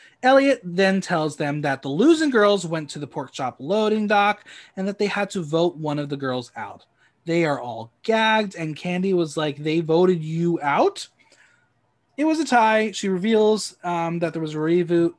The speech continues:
re-vote, and it was unanimous, as we now learn that all five voted for Elliot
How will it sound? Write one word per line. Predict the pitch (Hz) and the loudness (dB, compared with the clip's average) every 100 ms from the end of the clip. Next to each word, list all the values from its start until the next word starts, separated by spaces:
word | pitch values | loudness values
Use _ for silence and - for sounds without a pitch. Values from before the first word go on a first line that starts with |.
| - | -6
re-vote, | 170 185 185 151 156 156 151 | -2 -2 -4 -4 -4 -4 -4
and | 151 151 | -8 -8
it | 143 143 | -8 -8
was | 143 | -8
unanimous, | 147 139 117 127 185 - - | -6 -8 -6 -8 -10 -12 -16
as | 131 127 | -16 -12
we | 127 | -12
now | 113 107 | -10 -12
learn | 117 170 165 165 _ _ _ | -12 -12 -12 -14 _ _ _
that | 120 120 _ _ _ _ _ _ _ _ _ - | -12 -12 _ _ _ _ _ _ _ _ _ -10
all | 202 | -8
five | 208 254 180 175 | -2 0 0 -2
voted | 151 151 147 | -6 -8 -10
for | 139 135 135 _ _ _ _ _ _ _ 135 | -10 -8 -10 _ _ _ _ _ _ _ -12
Elliot | 131 | -12